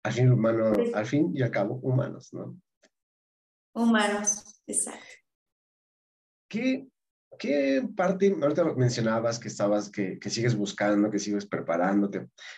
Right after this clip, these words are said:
Speaker 1: pero hay algo en, en, de entre lo que has buscado o encontrado que dijiste, "No, este conocimiento, esta práctica, esta cosa no es para mí"? ¿Hay algo que hayas encontrado así?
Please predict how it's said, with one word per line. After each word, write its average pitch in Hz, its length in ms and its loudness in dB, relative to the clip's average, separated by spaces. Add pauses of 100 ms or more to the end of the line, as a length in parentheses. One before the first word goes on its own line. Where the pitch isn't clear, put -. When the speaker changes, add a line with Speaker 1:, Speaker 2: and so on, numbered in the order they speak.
(100)
Speaker 1:
pero 160 380 2 (320)
hay 185 220 2
algo 175 480 2
en, 110 340 -8
en, 107 320 2
de 110 200 0
entre 107 260 2
lo 107 160 0
que 110 140 -2
has - 420 -2
buscado 117 640 0
o 95 200 0
encontrado 92 720 0 (400)
que 107 100 0
dijiste, 113 380 0
"No, - 240 -4 (360)
este 123 260 2
conocimiento, 110 640 0
esta 110 220 -6
práctica, 110 400 -2
esta 92 420 -2 (260)
cosa 123 280 0
no 107 260 0
es 110 100 -4
para 87 220 0
mí"? 82 240 -6 (800)
¿Hay 123 140 4
algo 143 240 2
que 131 100 -4
hayas 127 160 4
encontrado 120 320 -2
así? - 280 -6